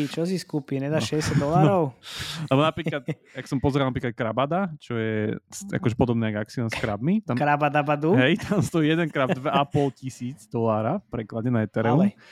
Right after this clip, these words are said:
Speaker 2: Ty potrebuješ
Speaker 1: No
Speaker 2: tri
Speaker 1: vidíš.
Speaker 2: kraby, takže sedem a pol tisíc len, aby si mohol začať hrať, hej? Ak si podľa mňa, keď si kúpiš najšitnejšie mačky, tak sa dostaneš niekde na päťsto dolárov. Dobre.
Speaker 1: Hej, lenže chvíľku ešte pôjde krypto dole a môžu aj kraby si potom, one, tam tancovať, kde chcú.
Speaker 2: No, to je možné, no, ale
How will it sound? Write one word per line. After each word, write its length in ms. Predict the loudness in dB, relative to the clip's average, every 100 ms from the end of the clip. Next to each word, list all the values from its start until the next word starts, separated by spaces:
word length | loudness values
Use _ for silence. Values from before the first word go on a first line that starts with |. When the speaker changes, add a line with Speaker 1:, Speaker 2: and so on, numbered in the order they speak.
| -20 -10
Speaker 2:
Ty 100 | -4
potrebuješ 480 | -4 -4 -6 -6 -6
Speaker 1:
No 60 |
Speaker 2:
tri 100 | -6
Speaker 1:
vidíš. 80 | -6
Speaker 2:
kraby, 240 | -4 -4 -2
takže 200 | -4 -2
sedem 240 | 0 0
a 80 | 0
pol 160 | -2 -6
tisíc 280 | -6 -12 -8
len, 100 | -6
aby 140 | -6
si 160 | -8 0
mohol 160 | 2
začať 240 | 2 0 -4
hrať, 240 | -2 -4 -6
hej? 140 | -6 -2
Ak 200 | -2 -2
si 100 | -4
podľa 260 | -2 0 0
mňa, 100 | 0
keď 140 | -2
si 100 | -4 -4
kúpiš 280 | -2 0 0
najšitnejšie 520 | 0 -2 -4 -2 0
mačky, 280 | 0 -2 -12
tak 140 | -14
sa 80 | -8
dostaneš 320 | -8 -4 -2
niekde 220 | 0 2
na 80 | 2
päťsto 260 | 0 -2 -6
dolárov. 380 | -6 -8 -10 -16 _ _ -20 _
Dobre. 300 | 0 0 -2
Speaker 1:
Hej, 240 | -2 -2
lenže 280 | -2 -2 -4
chvíľku 500 | -4 -2 -2 0 -2
ešte 300 | -2 -2 -4 -2 -2
pôjde 600 | -4 -6 -4 -2 -2 -2
krypto 360 | -4 -6 -6 -8
dole 280 | -4 -2 0
a 240 | 2 0
môžu 400 | 0 -2 -2 -2
aj 120 | -2 -2
kraby 320 | -4 -4 -4
si 140 | -8
potom, 300 | -6 -6 -4 -6 -6 -8
one, 280 | -8 -10 -10
tam 180 | -10 -10
tancovať, 440 | -8 -8 -6 -8
kde 140 | -8 -8
chcú. 140 | -8 -6
Speaker 2:
No, 100 | -6
to 140 | -2
je 80 | 0
možné, 340 | 2 0 0 -4
no, 100 | -2
ale 300 | 0 0